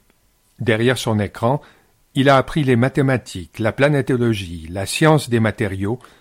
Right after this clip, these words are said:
et même à décrypter les émotions des gens. Mais à vingt et un ans,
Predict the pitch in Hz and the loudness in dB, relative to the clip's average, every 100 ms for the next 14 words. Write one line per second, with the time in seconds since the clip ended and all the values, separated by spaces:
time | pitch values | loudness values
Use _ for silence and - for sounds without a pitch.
0 | _ _ - 127 165 196 196 - 127 107 | _ _ -2 2 4 4 2 -2 0 0
1 | 165 - 139 - 165 123 98 113 120 117 | -2 -4 -4 2 2 2 0 0 0 -2
2 | 170 156 110 95 87 82 - _ _ _ | -2 0 -2 -4 -6 -12 -14 _ _ _
3 | _ _ _ _ _ _ 113 107 107 104 | _ _ _ _ _ _ -4 -2 0 2
4 | 135 131 117 98 92 101 | 2 2 0 0 -2 -6